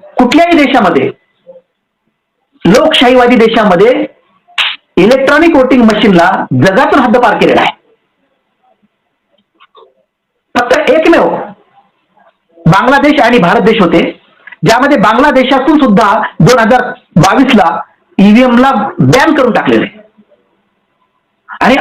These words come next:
आमचा एवढा मोठा लोकशाहीवादी देश, जो जगामध्ये सर्वात महान म्हणून आम्ही लोकशाही मध-, समजतो, अशा लोकशाही देशामध्ये या लोकशाहीला आणि संविधानाला संपवण्यासाठी, मानवतेला संपवण्यासाठी,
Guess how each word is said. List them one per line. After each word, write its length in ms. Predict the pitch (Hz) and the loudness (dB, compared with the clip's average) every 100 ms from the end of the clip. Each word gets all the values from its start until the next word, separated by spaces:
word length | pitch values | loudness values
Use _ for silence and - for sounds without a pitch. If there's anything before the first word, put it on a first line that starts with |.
| 196 | 0
आमचा 340 | 214 - 277 320 339 - - 185 | -2 0 0 -2 -4 -8 -4 0
एवढा 240 | 208 302 | 0 0
मोठा 280 | 320 262 254 254 | 0 0 0 2
लोकशाहीवादी 680 | 190 240 - 233 226 202 175 | 2 2 0 0 0 0 0
देश, 340 | 427 440 - - _ _ _ _ _ _ _ _ _ _ _ _ _ _ _ | 0 0 -2 -6 _ _ _ _ _ _ _ _ _ _ _ _ _ _ _
जो 140 | - 220 160 | -2 0 0
जगामध्ये 440 | 202 285 302 294 | 0 0 0 0
सर्वात 300 | 254 254 247 | 0 0 2
महान 260 | 196 233 294 | 0 0 0
म्हणून 160 | 254 | 0
आम्ही 200 | 233 226 | 0 2
लोकशाही 300 | 220 208 220 214 | 0 2 0 0
मध-, 200 | 190 180 190 | 0 -2 -2
समजतो, 380 | 196 226 170 175 180 - - | -2 0 0 -2 -4 -8 -6
अशा 300 | 185 330 339 | -4 0 0
लोकशाही 340 | 302 294 277 | 0 0 0
देशामध्ये 540 | 226 220 226 185 156 - 202 - _ _ _ _ _ _ _ _ _ _ _ _ _ _ _ _ _ - | 2 0 0 -2 0 0 -2 -8 _ _ _ _ _ _ _ _ _ _ _ _ _ _ _ _ _ -2
या 160 | 208 | 0
लोकशाहीला 540 | 202 220 302 - 247 247 | 2 0 0 0 0 2
आणि 140 | 226 | 0
संविधानाला 540 | 190 196 185 185 190 180 | 0 0 2 2 0 0
संपवण्यासाठी, 600 | 170 233 262 214 170 302 - - - | 0 0 0 -2 0 0 -2 -12 -4
मानवतेला 520 | 170 196 254 262 233 - | -2 0 0 0 0 0
संपवण्यासाठी, 580 | 196 262 262 208 - | 0 0 0 0 0